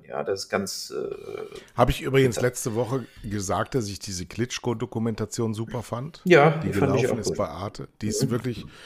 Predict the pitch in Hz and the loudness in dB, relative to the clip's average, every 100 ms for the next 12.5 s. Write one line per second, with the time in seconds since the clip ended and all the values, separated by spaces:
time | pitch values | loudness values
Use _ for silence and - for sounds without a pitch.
0 | - - - - 104 113 143 139 123 117 | -20 -20 -20 2 4 6 4 4 4 4
1 | 104 98 92 117 98 90 - 104 - - | 6 4 6 4 4 0 0 -4 -4 -10
2 | - 90 87 - 120 - - 73 76 76 | -8 -8 -6 6 6 6 0 -4 -6 -8
3 | 82 87 - 80 82 - 98 101 113 90 | -8 -6 -4 -2 -2 -2 -2 0 0 -2
4 | 80 85 - 78 - 98 82 71 65 65 | -4 -10 -10 -10 -4 -4 -2 -6 -10 -10
5 | - 71 - - 69 - 73 - 67 - | -8 -10 -10 -14 -12 -10 -10 -8 -8 -8
6 | - - 156 - - - - - - 98 | -8 -2 4 4 2 -4 -14 -2 2 2
7 | 95 92 98 107 95 101 87 80 92 98 | 2 -2 -2 -2 0 -2 -2 -4 -4 -6
8 | 85 73 - 98 113 90 78 - 80 85 | -6 -6 -2 0 2 2 -2 -8 -12 -8
9 | 90 80 82 87 104 - - - - - | -6 -2 -2 -2 -6 -10 -16 -20 -12 -6
10 | 95 85 - 107 101 92 87 98 - 113 | -4 -2 0 0 0 -2 -2 0 0 -2
11 | 90 87 104 101 95 95 87 - 87 - | -2 -2 -4 -4 -6 -8 -8 -8 -8 -6
12 | 107 - 101 95 | -8 -6 -4 -4